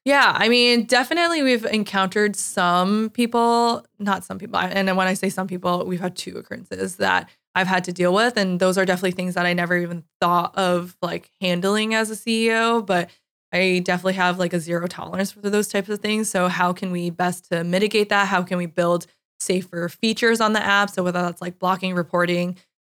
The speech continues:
um, us having a better due diligence with, like,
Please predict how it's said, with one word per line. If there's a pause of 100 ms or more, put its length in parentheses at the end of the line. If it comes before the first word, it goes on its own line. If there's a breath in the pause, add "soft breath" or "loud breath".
(120)
um,
us
having
a
better (960)
due
diligence
with,
like,